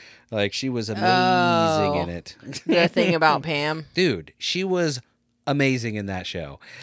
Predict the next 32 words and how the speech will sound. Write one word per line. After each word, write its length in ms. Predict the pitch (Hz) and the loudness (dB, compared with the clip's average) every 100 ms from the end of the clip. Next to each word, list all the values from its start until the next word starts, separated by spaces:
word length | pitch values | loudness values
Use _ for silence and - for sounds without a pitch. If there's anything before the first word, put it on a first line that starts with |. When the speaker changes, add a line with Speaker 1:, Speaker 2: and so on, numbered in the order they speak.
| 147 | -10
Speaker 2:
Right. 300 | 147 143 113 | -8 -8 -4
Speaker 1:
So 480 | - 120 120 117 113 | 0 4 4 4 2
I 160 | 104 | 2
don't 120 | 143 156 | 2 2
know 120 | 147 | 4
what 220 | 147 151 | 2 2
they're 100 | 147 | 2
doing 280 | 143 143 143 | 4 2 4
to 60 | 139 | 2
her 80 | 131 | 2
face, 380 | 143 139 135 | 2 2 2
but 160 | 123 117 | 2 0
apparently 440 | 101 120 117 117 | 4 2 2 0
it's 140 | 110 113 | 0 2
all 160 | 104 | 2
working. 380 | 101 92 85 78 - - - 208 | 4 0 -2 -10 -14 -20 -14 -8
Speaker 2:
I 120 | 226 | -6
think 180 | 208 104 | -4 0
Speaker 1:
Uh, 340 | 101 98 98 98 | 2 2 0 -2
Speaker 2:
she's 20 | |
good 140 | 139 143 | -4 -6
anyway. 500 | 143 143 143 143 143 _ _ | -8 -8 -8 -8 -10 _ _
Like, 220 | 175 175 170 | 0 0 2
my, 160 | 180 - | 0 0
one 360 | 165 175 190 185 | -6 0 2 2
of 80 | |
my 320 | 170 151 147 - | 0 0 -2 -4
absolute 560 | 165 151 - 160 143 147 | -2 -2 -4 -8 -8 -8
favorite 320 | 143 143 - | -8 -8 -10
movies 400 | 143 139 139 143 | -10 -8 -8 -8
is 180 | 147 139 | -10 -10
Bridget 400 | 147 139 135 | -10 -8 -10